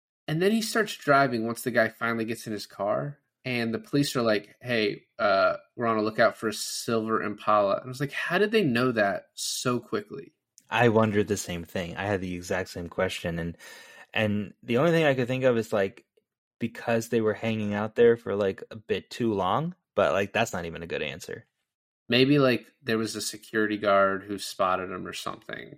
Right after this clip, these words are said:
Speaker 1: but it, it, it, it's interesting. Um, this, the, the getaway is so cool. You know, he's following the one cop with his lights off. The cop turns and then he goes the other way.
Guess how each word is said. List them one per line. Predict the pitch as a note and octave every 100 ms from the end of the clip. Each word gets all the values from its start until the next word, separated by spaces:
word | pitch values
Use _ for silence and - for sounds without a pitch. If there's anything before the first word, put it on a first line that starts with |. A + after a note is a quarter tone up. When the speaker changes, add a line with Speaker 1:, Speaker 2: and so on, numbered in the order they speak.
| -
Speaker 1:
but | G#2+ G2
it, | G2+ G2+ -
it, | A2 - -
it, | A2+ - _ _ _ _ _
it's | G#2+ G#2+ -
interesting. | A#2+ - - - - - - - - - -
Um, | B2 A#2 A#2 - _ _ _ -
this, | C3
the, | C#3 C#3 - - _ _ _ _ _ _
the | C#3
getaway | D3 F3+ D#3
is | B2+
so | B2
cool. | A2 A2 G#2 G2+
You | G#2+
know, | G#2
he's | G#2
following | - A2+ A#2 A2+ A2
the | G#2
one | G2 G2+
cop | - G2+ G2
with | G2+
his | F#2+
lights | F#2+ F#2 -
off. | F#2 -
The |
cop | - G2+ -
turns | G#2+ G2+ G2
and |
then | F#2+
he | F#2
goes | F#2 F2+
the | F#2+
other | F#2
way. | F#2 F#2 F2+ F2+ F2+